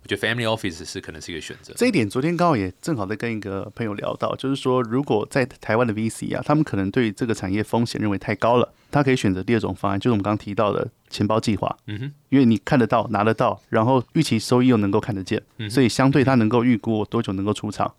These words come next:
Speaker 1: 嗯哼。
Speaker 2: 然后又可以去将这个东西变现。
Speaker 1: 对，对。
Speaker 2: 是，他们可以选择第二种方案，所以其实我们在募资的结构上很弹性，
Speaker 1: 嗯哼。
Speaker 2: 他可以选择进公司股权，
Speaker 1: 嗯哼。
Speaker 2: 或是简单，我就是收藏艺术家的画作，然后拿到 token，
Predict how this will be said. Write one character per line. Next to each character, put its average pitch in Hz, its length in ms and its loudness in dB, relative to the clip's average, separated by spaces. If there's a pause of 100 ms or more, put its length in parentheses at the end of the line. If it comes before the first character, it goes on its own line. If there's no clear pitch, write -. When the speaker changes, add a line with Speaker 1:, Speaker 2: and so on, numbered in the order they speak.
Speaker 1:
嗯 104 160 -8
哼。 107 80 -10
Speaker 2:
然 107 140 -2
后 120 120 2
又 127 120 2
可 117 120 -2
以 98 80 2
去 117 180 -6
将 135 220 0
这 139 80 2
个 120 60 2
东 104 160 0
西 104 140 -6
变 104 180 0
现。 98 180 -4 (220)
Speaker 1:
对， 82 180 -6 (220)
对。 82 100 -10
Speaker 2:
是， 104 240 -4
他 143 120 0
们 131 60 2
可 135 60 2
以 127 60 4
选 101 140 -2
择 98 80 0
第 113 100 0
二 110 80 4
种 - 160 -6
方 104 140 0
案， 101 120 -2
所 135 160 2
以 151 60 6
其 131 160 0
实 123 100 -2
我 123 140 4
们 104 160 2
在 120 160 2
募 131 180 6
资 117 120 -2
的 107 80 2
结 104 160 -4
构 110 120 0
上 104 160 0
很 95 140 -6
弹 95 240 -2
性， 107 180 0 (240)
Speaker 1:
嗯 101 160 -8
哼。 92 60 -10
Speaker 2:
他 117 80 0
可 120 100 0
以 120 60 2
选 95 160 -2
择 98 140 0
进 104 280 0 (220)
公 127 140 2
司 127 100 2
股 107 100 -2
权， - 240 -8 (200)
Speaker 1:
嗯 98 140 -10
哼。 101 80 -12
Speaker 2:
或 131 60 2
是 131 120 2
简 92 200 0
单， 101 320 2
我 113 80 -4
就 113 120 0
是 113 260 0 (240)
收 175 160 4
藏 147 160 6
艺 - 20 8
术 135 80 2
家 135 100 4
的 110 60 2
画 110 160 2
作， - 240 -4 (260)
然 - 120 0
后 127 120 2
拿 104 140 4
到 107 140 0
token， 139 320 -2